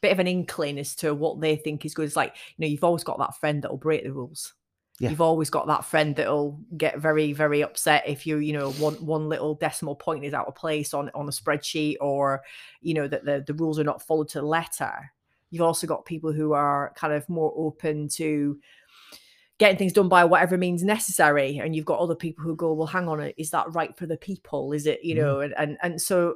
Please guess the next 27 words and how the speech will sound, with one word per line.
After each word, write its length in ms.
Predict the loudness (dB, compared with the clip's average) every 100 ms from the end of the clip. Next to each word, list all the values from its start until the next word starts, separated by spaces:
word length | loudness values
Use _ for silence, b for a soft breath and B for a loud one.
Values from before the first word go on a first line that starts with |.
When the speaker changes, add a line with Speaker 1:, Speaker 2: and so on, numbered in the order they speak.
| -4
Speaker 1:
some 200 | -4 -2
people 280 | -2 -2 0
lean 160 | 0
more 180 | 2 0
into 500 | 0 -2 0 0 -4 -10 -14
sort 200 | -8 -6
of 60 | -6
the 80 |
personal 400 | -6 -6 -6 -6
side 260 | -2 0 0
of 60 | -2
things 580 | -2 -2 -4 -2 -2 0
Speaker 2:
Mm. 60 |
Speaker 1:
and 120 | -2 -4
the 40 |
human 540 | -6 -4 -2 -2 -6 -12 _ _ _
elements 460 | -4 -2 -2 -4 -8
of 60 | -4
things. 460 | -4 -4 -10 -14 -18 b b
Some 220 | -4 -2 -2
people, 220 | -2 -2
it's 160 | -4
more 220 | 0 2 4
about 420 | 4 4 2 -4 _ _ _ _ _ _ _ -16 -6 2
doing 320 | 6 6 4
the 100 | 2
right 320 | 2 2